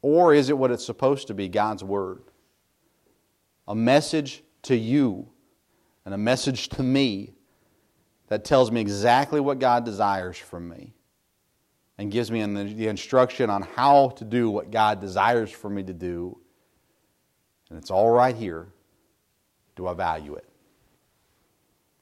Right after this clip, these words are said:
Psalm one nineteen, the whole psalm is about God's word. And here in just these eight verses, we see how helpful God's Word is in cleansing us and containing us and correcting us.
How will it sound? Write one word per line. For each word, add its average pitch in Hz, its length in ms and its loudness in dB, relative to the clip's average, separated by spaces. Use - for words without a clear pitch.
Psalm 143 320 4
one 131 140 4
nineteen, 123 360 0
the 113 80 0
whole 123 240 4
psalm 127 400 4
is 101 80 -4
about 107 240 0
God's 101 340 0
word. 104 540 0
And 117 140 -4
here 151 340 6
in 127 200 4
just 117 260 2
these 143 220 4
eight 147 160 6
verses, 127 440 4
we 117 140 0
see 127 400 -2
how 113 200 4
helpful 147 480 4
God's 143 320 8
Word 139 260 4
is 120 180 6
in 98 120 -2
cleansing 135 500 2
us 127 220 0
and 95 100 -6
containing 135 520 2
us 113 180 -2
and 101 100 -4
correcting 117 540 2
us. 110 240 -2